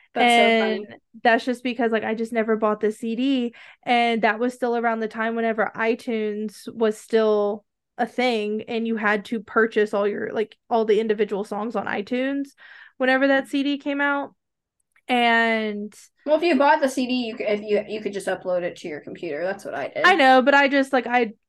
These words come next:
Speaker 1: Just
Speaker 2: never,
Speaker 1: bought it
Speaker 2: like,
Speaker 1: on iTunes. That's what a lot of people
Speaker 2: Yeah, I would
Speaker 1: would
Speaker 2: just
Speaker 1: start doing.
Speaker 2: buy it on iTunes. And also at that age, um, I was, I was a junior. I was about a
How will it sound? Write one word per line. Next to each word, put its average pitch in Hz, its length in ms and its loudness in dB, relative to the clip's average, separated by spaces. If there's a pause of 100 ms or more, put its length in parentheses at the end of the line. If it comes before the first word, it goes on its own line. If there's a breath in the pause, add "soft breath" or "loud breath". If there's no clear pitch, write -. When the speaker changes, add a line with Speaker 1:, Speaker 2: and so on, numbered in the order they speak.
(540)
Speaker 1:
Just 233 140 0
Speaker 2:
never, 233 200 4
Speaker 1:
bought 196 120 4
it 196 80 2
Speaker 2:
like, 190 100 2
Speaker 1:
on 185 60 -2
iTunes. 190 480 -4
That's 233 160 -2
what 233 100 0
a 190 40 2
lot 185 180 -2
of 190 60 -16
people 190 220 -6
Speaker 2:
Yeah, 254 200 6
I 254 100 6
would 285 100 4
Speaker 1:
would 311 100 -2
Speaker 2:
just 277 160 -4
Speaker 1:
start - 20 -12
doing. - 0 -
Speaker 2:
buy 240 180 2
it 247 80 -2
on 240 140 -2
iTunes. 240 680 -6
And 285 200 -2
also 294 320 -2
at 254 320 -2
that 220 280 0
age, 233 840 -4 (100)
um, 226 480 0 (100)
I 233 140 0
was, 233 840 0 (220)
I 254 120 0
was 262 120 0
a 247 80 -4
junior. 233 840 -4
I 277 60 -2
was 302 100 -2
about 339 180 2
a 269 100 -6